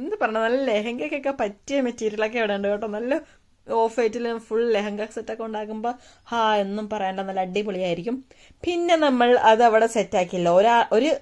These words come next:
ഉം, ഡ്രസ്സിന്റെ സെറ്റാക്കിയിട്ടുണ്ട്. പിന്നെ രണ്ടാമത്തത് ഇതാണേ, ഇതൊരു മെറൂൺ കളറില ജോർജറ്റ്, ആ, ഫുള്ളായിട്ട് വന്നിട്ട്, ആ, എയർലൈൻ ആണോ പാനൽ കട്ടാണോ അങ്ങനെ എന്തോ വന്നിട്ട്, പിന്നെ നമ്മുടെ സ്ലീവില്,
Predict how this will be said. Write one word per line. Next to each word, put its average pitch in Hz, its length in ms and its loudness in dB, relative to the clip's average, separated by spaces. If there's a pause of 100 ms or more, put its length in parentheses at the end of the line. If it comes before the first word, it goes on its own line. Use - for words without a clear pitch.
(160)
ഉം, 202 260 -4
ഡ്രസ്സിന്റെ 214 360 0
സെറ്റാക്കിയിട്ടുണ്ട്. 175 560 -4
പിന്നെ 202 240 -2
രണ്ടാമത്തത് 247 540 -2
ഇതാണേ, 165 420 -2 (1080)
ഇതൊരു 277 180 -2
മെറൂൺ 254 360 2
കളറില 233 380 0 (340)
ജോർജറ്റ്, 226 680 4 (220)
ആ, 196 60 -4 (200)
ഫുള്ളായിട്ട് 202 520 2
വന്നിട്ട്, 180 440 -2 (400)
ആ, 214 80 -4 (380)
എയർലൈൻ 208 380 0
ആണോ 240 180 -4
പാനൽ 196 360 -4
കട്ടാണോ 233 280 -6
അങ്ങനെ 190 240 -6
എന്തോ 208 180 -4
വന്നിട്ട്, 190 340 -6
പിന്നെ 202 180 -6
നമ്മുടെ 202 220 -4
സ്ലീവില്, 214 580 -2